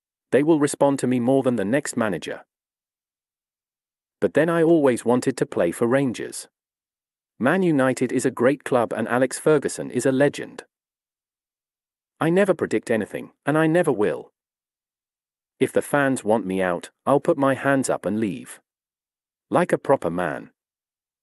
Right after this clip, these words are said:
I won't make excuses, I'll leave. You learn, right, a lot of people's problems, why they get upset, why they get down, why they turn to drink, is because they can't say one word and it's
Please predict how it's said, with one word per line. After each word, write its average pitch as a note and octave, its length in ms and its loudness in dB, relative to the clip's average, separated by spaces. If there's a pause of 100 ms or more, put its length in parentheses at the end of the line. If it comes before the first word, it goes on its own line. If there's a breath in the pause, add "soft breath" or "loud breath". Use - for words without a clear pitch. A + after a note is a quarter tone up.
(180)
I C#3 80 2
won't D#3+ 260 0
make G#2+ 220 -4
excuses, - 680 -6 (140)
I'll D3+ 180 2
leave. - 460 -6 (1400)
You C3 120 0
learn, C#3 460 0
right, A2 360 0 (140)
a G#2+ 60 0
lot C#3+ 240 2
of D3 100 -2
people's G2 380 -4
problems, A2 520 -2 (120)
why D#3 180 2
they D#3+ 140 2
get B2 180 0
upset, - 480 -4 (140)
why C3 180 4
they C#3+ 140 2
get B2+ 240 2
down, B2+ 380 0 (100)
why C3 180 4
they D3 160 2
turn C#3 280 0
to - 100 -2
drink, A#2+ 400 -2 (100)
is C3+ 140 0
because C#3+ 300 -2
they B2+ 120 4
can't C3 320 0
say A#2+ 160 2
one A2+ 320 0
word F#2+ 240 2
and F#2+ 100 -2
it's - 160 -6